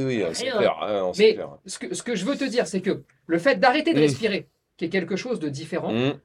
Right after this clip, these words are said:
Speaker 2: sur Réa, hein, parce que autant sur les vôtres, ça pourrait même l'alerter pour
Speaker 1: Oui,
Speaker 2: ses
Speaker 1: oui, oui,
Speaker 2: nerfs
Speaker 1: oui, non,
Speaker 2: plus.
Speaker 1: bien sûr, bien sûr.
Speaker 2: Mais sur Réa,
Speaker 1: Ouais, ouais.
Speaker 2: je savais que si je m'arrête de respirer, elle se recale.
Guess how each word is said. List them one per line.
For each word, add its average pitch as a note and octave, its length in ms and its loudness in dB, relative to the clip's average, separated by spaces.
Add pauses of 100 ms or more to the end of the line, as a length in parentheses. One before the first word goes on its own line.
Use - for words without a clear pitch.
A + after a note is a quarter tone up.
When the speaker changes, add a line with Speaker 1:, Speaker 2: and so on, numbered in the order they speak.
(120)
Speaker 2:
sur - 340 0
Réa, A#3 300 2
hein, G3 80 -2
parce E3 180 -6
que F#3 80 -2
autant F#3 340 -2
sur F#3+ 160 -4
les E3+ 120 0
vôtres, A#3+ 200 -4
ça F3+ 120 -4
pourrait F3+ 240 -6
même G3 240 -4
l'alerter F3 440 2
pour C3+ 100 -2
Speaker 1:
Oui, C#3+ 80 6
Speaker 2:
ses D3 60 8
Speaker 1:
oui, D3+ 100 8
oui, D3+ 140 8
Speaker 2:
nerfs D3 80 6
Speaker 1:
oui, C#3+ 120 4
non, B2+ 100 4
Speaker 2:
plus. B2 80 4
Speaker 1:
bien B2 80 4
sûr, B2 160 2
bien G#2 100 2
sûr. F#2+ 180 -2
Speaker 2:
Mais D#3 100 -4
sur C#4 280 0
Réa, F#3 440 2
Speaker 1:
Ouais, A2+ 60 4
ouais. B2+ 420 10
Speaker 2:
je C3 140 -10
savais F#3 340 0
que E3 240 -2 (560)
si - 160 -20
je - 100 -14
m'arrête G3+ 260 0
de B3+ 80 0
respirer, F#3+ 480 -4 (800)
elle F3+ 160 -4
se C4 120 0
recale. F#3+ 360 0